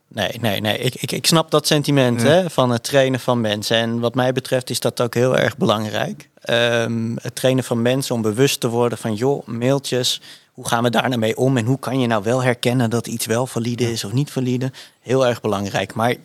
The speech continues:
Speaker 1: je houdt het daarmee niet tegen, want die mailtjes worden steeds specifieker, steeds gerichter, steeds beter. Ehm, daarnaast is het wat mij betreft ook wel heel belangrijk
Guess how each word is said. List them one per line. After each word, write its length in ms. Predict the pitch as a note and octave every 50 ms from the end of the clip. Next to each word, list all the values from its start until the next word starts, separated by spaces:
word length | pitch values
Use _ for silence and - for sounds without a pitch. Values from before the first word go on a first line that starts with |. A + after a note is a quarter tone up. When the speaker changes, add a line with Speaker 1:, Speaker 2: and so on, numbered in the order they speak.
| - _ _ _ _ _ _ _
Speaker 1:
je 100 | - A#2
houdt 240 | - - D#3 D3 -
het 100 | C3 A#2
daarmee 300 | C3+ B2 B2 C3 B2 A#2+
niet 180 | A#2+ C3+ C3+ - -
tegen, 420 | - C3 A#2 A#2+ - - - A#2
want 260 | A#2 C3 C#3+ D3+ - - _ _ _
die 120 | - C#3+ C3+
mailtjes 340 | B2 B2 C#3+ C#3 - C#3+ C3
worden 240 | C3+ C#3 C3 B2+
steeds 880 | A#2+ - - - - _ _ _ - - F2+ F#2 F2+ D#3+ D3+ C#3+ - -
specifieker, 640 | - - - - C3 - - - D#3 D3 - C3+ A#2
steeds 380 | - - - D3+ C#3+ D3 -
gerichter, 500 | - - C3+ B2 C3 C3 B2 C#3+ - C3+
steeds 240 | - - C#3+ C3 -
beter. 420 | - - C3 B2 - A2 - - - - - - - _ _ _ _ _ _ _ _
Ehm, 280 | - G2+ G2+ G2+ G2+ G#2 -
daarnaast 640 | - A#2+ A#2+ C#3+ E3+ D#3+ A#2 A2+ C3 C#3+ - - -
is 100 | - -
het 100 | - -
wat 120 | A2+ G2
mij 100 | A2 G#2+
betreft 280 | G2 A#2+ - A#2 - -
ook 100 | - C#3
wel 100 | - A#2+
heel 100 | C3 C#3+
belangrijk 520 | C3 C3+ C3 A#2+ A2+ A2+ A#2+ D3 F3 -